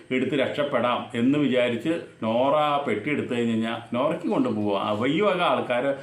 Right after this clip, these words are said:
ആരെന്ത് വിചാരിച്ചു എന്ന് പറഞ്ഞാലും യാതൊരു പ്രശ്നം നോറയ്ക്ക് വിചാരിക്കില്ല. നോറയ്ക്ക് എടുക്കാം, അല്ലെങ്കിൽ, ഏ, മുടിയിന് എടുക്കാം, ഇവർ രണ്ടു പേർക്ക് എടുക്കാൻ നല്ലതാ. പിന്നെ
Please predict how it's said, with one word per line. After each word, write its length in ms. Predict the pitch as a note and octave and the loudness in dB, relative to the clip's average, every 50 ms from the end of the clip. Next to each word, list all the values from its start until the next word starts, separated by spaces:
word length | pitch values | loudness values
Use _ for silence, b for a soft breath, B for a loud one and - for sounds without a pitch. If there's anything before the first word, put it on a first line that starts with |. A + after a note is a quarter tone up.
| B B B - C3 C3 C3+ | B B B -4 -2 0 2
ആരെന്ത് 1120 | D3 D#3 D#3+ E3 E3 E3 E3 E3 E3+ E3+ F3 F3 F3 F3 E3 D3+ D#3 D#3+ E3 D#3+ D#3 F#3 | 2 4 4 4 4 4 4 4 4 4 4 4 4 4 4 4 4 4 4 2 2 4
വിചാരിച്ചു 500 | F3 D#3+ C#3+ C3 C3+ C3 C3 A#2+ C3 C3+ | 4 4 6 6 4 4 4 2 2 2
എന്ന് 120 | B2+ C3+ C3 | 2 2 2
പറഞ്ഞാലും 360 | B2+ B2 A#2 A#2 A2+ A2+ G#2+ G#2 A2 A#2 | 2 2 2 0 0 0 -2 -2 0 0
യാതൊരു 460 | A#2+ B2+ C3+ C#3+ D#3 D#3+ E3+ E3+ - C3+ | 2 2 2 2 2 0 0 -2 -2 -2
പ്രശ്നം 340 | B2 - - B2+ A#2 A2+ A2 | -4 -4 -2 -2 0 0 0
നോറയ്ക്ക് 260 | G#2 G2+ F#2+ G#2 G#2 G2+ | 0 0 -2 -2 -2 -2
വിചാരിക്കില്ല. 380 | G2+ G2 F#2 F#2 F2+ F#2+ G2 G2+ F#2+ | -2 -2 -4 -6 -8 -8 -6 -6 -4
നോറയ്ക്ക് 260 | F#2 F#2 F2+ - G#2+ - | -6 -6 -6 -6 -6 -6
എടുക്കാം, 220 | F2 F2 E2 - - - - A#2+ | -6 -8 -10 -14 -16 -12 -8 -4
അല്ലെങ്കിൽ, 280 | A#2+ A#2 A2 A2+ B2 C#3+ B B B B B B B B B | -2 -2 0 0 -2 -2 B B B B B B B B B
ഏ, 100 | - B2 A#2 A#2 A2+ A2 A2+ A2+ A2+ A2+ | -2 0 2 4 4 4 4 4 4 2
മുടിയിന് 280 | A2 G#2+ G#2 G2+ G2+ G2 | 2 2 2 0 -2 -2
എടുക്കാം, 220 | F#2+ F#2 - F2+ F2+ G2 - - | -4 -6 -6 -10 -12 -12 -10 -6
ഇവർ 120 | G#2+ A#2 | -4 -2
രണ്ടു 220 | A#2+ A2 A2 A#2 C#3 | 0 2 2 2 2
പേർക്ക് 340 | C3 B2 A#2+ A#2 A2+ A2 C#3 | 0 0 0 0 -2 -2 -2
എടുക്കാൻ 260 | A#2 G#2+ G#2 A#2+ B2+ C3 | -2 -2 -2 -2 0 0
നല്ലതാ. 260 | A2+ G2+ G2 F#2+ - | 0 0 0 -2 -2
പിന്നെ 240 | - - A2+ A2+ | -4 -2 -2 -2